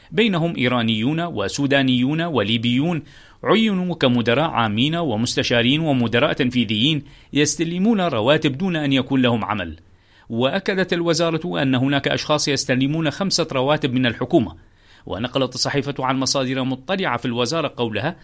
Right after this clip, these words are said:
إن عملية الإصلاح قد بدأت، وأن تعداد الموظفين في الإقليم نتيجة لذلك قل بمعدل عشرة آلاف موظف،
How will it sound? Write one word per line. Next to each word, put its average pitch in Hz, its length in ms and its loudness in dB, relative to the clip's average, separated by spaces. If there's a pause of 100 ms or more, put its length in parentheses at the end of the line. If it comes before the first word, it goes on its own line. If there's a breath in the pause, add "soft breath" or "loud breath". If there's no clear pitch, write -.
(280 loud breath)
إن 95 120 -4
عملية 107 520 -2
الإصلاح 139 420 -2
قد 123 180 -2
بدأت، 143 440 0 (280 loud breath)
وأن 95 280 -4
تعداد 123 360 0
الموظفين 123 580 -2
في 123 80 -10
الإقليم 139 420 -4
نتيجة 120 340 -2
لذلك 123 640 -2 (220 soft breath)
قل 196 340 -4
بمعدل 127 680 -8
عشرة 120 520 -6
آلاف 135 200 -2
موظف، 123 460 -4